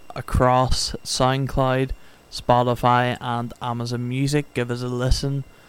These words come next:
on any of those platforms or stick us on all three. And get involved through the Instagram at Ravenhill underscore roundup. We're constantly posting on it,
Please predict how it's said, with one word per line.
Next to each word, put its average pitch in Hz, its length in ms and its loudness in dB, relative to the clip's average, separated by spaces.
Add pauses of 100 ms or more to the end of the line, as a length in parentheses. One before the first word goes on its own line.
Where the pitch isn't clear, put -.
(240)
on 120 400 0
any 135 360 -2
of 120 80 -4
those 117 200 -2
platforms 135 800 2 (120)
or 185 320 2 (420)
stick - 340 -4
us 120 120 -2
on 120 200 -2
all 120 220 -4
three. 123 460 4 (1400)
And 143 400 0 (300)
get - 160 -2
involved 120 760 -2 (300)
through 120 520 4
the - 180 -2
Instagram 127 960 0 (420)
at 123 240 0 (280)
Ravenhill 120 840 -2
underscore 120 640 -2
roundup. 131 640 2 (680)
We're 110 140 4
constantly 123 560 0
posting 127 500 2
on 127 200 4
it, 135 140 0